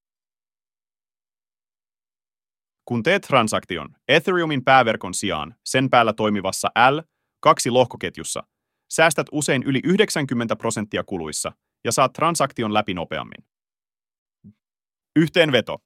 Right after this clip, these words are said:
Kryptomarkkinoilla eletään jännittävää aikaa. Voimakkaat kurssinousut ovat erittäin tervetulleita ikuisuudelta tuntuneen karhumarkkinan jälkeen.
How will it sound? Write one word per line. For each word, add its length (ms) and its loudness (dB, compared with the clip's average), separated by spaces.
Kryptomarkkinoilla 880 2
eletään 460 2
jännittävää 560 4
aikaa. 480 -4
Voimakkaat 560 4
kurssinousut 720 -2
ovat 300 4
erittäin 440 0
tervetulleita 760 2
ikuisuudelta 640 2
tuntuneen 460 -2
karhumarkkinan 720 2
jälkeen. 480 -6